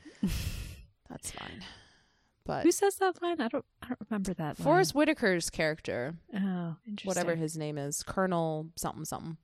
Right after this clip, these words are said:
Speaker 1: Yeah.
Speaker 2: Um,
Speaker 1: I mean, I don't know if the movie necessarily intends for us to agree with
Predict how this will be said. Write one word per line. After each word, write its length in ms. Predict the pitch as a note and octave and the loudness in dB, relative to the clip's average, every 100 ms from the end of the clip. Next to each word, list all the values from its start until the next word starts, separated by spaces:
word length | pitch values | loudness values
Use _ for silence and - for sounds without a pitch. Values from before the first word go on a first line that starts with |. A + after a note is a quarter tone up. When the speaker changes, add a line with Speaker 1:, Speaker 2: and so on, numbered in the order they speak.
| - - - | -20 -20 -10
Speaker 1:
Yeah. 220 | G3 E3+ D#3+ _ _ | -4 -2 -4 _ _
Speaker 2:
Um, 440 | F#3+ E3+ D#3+ D3 D3+ | -2 0 -2 -2 2
Speaker 1:
I 100 | G3+ | 8
mean, 160 | G#3+ | 10
I 60 | A3+ | 10
don't 140 | G#3 | 8
know 100 | G3 | 4
if 100 | F3 | 2
the 80 | - | 2
movie 260 | F3 F3 - | 0 0 -2
necessarily 600 | - - - - - C2 | -4 -6 -6 -4 -4 -6
intends 340 | F#3 F#3+ - | -6 -6 -6
for 140 | - - | -6 -8
us 160 | - | -8
to 200 | - - - _ | -8 -12 -14 _
agree 460 | G3 F3+ G3+ G3 D#3+ | -6 0 2 4 2
with 260 | - C3+ | -2 -6